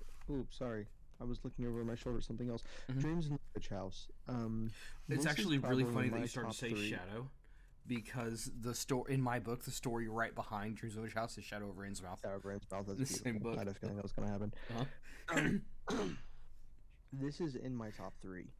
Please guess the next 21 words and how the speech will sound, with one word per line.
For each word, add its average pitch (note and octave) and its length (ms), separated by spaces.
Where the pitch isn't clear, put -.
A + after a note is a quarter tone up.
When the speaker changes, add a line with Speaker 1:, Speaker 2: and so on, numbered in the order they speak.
Speaker 2:
Mm-hmm. A#2 200
Speaker 1:
um, F#2+ 320
from G#2+ 160
him. G2+ 320
Speaker 2:
Mm-hmm. G2+ 560
Speaker 1:
Um, A2 300
before C3+ 280
we A#2+ 100
go A#2+ 100
into A#2 180
the A2+ 140
overview, A2 600
I B2+ 60
would A2+ 240
say A2+ 220
there's B2+ 260
something C3 460
about, A2+ 520
um, A2 400
this E3 240
particular A2 840